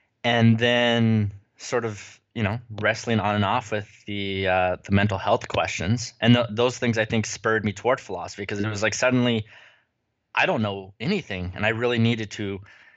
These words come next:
dig in deeper, and I just had this deep thirst for knowledge, and that's when I dug deeper into psychology and philosophy, trying to understand myself and the world and all these things. And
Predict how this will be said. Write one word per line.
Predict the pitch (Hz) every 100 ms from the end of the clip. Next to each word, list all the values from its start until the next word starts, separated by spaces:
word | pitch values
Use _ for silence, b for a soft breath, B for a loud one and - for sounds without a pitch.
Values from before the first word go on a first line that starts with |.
| B -
dig | 120 113
in | 107
deeper, | 117 113 117 107 95 -
and | 104 101
I | 107
just | 101 117
had | 101
this | 101 -
deep | 110 104
thirst | - 104 101 95 -
for | - 98 92 87 92 _ _
knowledge, | - 95 95 90 98
and |
that's | 101 98
when | 95
I |
dug | 95 98 92
deeper | 92 98 98
into | 92
psychology | 98 90 - 90 90 95
and | 95
philosophy, | 95 87 -
trying | 92 98
to | 95
understand | 95 101
myself | 95 101 131 123 117 113
and | - 98
the |
world | 98 98 95
and | 95
all | 90
these | 95 -
things. | 98 98 95
And | 95 87